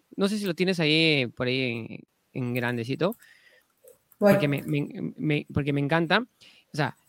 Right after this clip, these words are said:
Speaker 1: es, son siete tipos de personalidades y tú probablemente seas una de ellas. No, tú de hecho tienes que ser una de ellas. Pero lo más importante es que te muestra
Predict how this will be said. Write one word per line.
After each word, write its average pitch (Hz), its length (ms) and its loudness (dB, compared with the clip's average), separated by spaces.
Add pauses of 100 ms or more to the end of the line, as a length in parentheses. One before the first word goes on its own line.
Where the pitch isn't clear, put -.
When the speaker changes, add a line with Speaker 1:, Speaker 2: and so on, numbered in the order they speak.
(180)
Speaker 1:
es, 143 400 -2 (420)
son 196 280 -2
siete 254 640 2 (140)
tipos 226 560 2
de 208 220 6
personalidades 202 1300 0 (540)
y 180 140 -2
tú 247 240 4
probablemente 190 800 4
seas 151 380 -4
una 151 280 -4
de 190 100 0
ellas. - 400 -6 (380)
No, 175 140 2
tú 277 240 4
de 196 160 8
hecho 220 160 4
tienes 160 160 -2
que 143 80 -2
ser 139 100 -2
una 131 180 0
de 110 80 -4
ellas. - 300 -16 (380)
Pero 190 160 4
lo 190 80 6
más 277 220 2
importante 226 380 -4
es - 60 -12
que 202 60 -6
te - 100 -10
muestra 175 380 -10